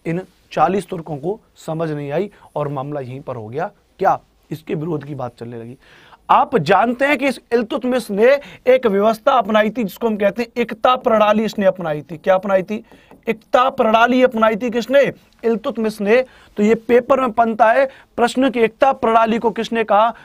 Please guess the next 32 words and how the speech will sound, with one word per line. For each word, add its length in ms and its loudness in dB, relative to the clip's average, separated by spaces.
चलाया, 400 4
तो 120 -8
एकता 320 0
प्रणाली 480 0
को 400 2
इल्तुतमिश 500 -2
ने 100 -2
शुरू 220 -4
किया 280 2
था। 260 2
उसी 320 2
एकता 380 2
प्रणाली 480 2
को 160 2
आगे 500 2
बढ़ाते 460 2
हुए, 300 2
क्योंकि 220 -4
अब 460 0
जो 120 4
बदायूं 540 2
का 120 4
गवर्नर 460 4
था 140 4
इल्तुतमिश, 460 -2
वो 140 -2
तो 100 -2
दिल्ली 320 2
सल्तनत 380 -4
में 140 0
आ 80 4
गया, 200 0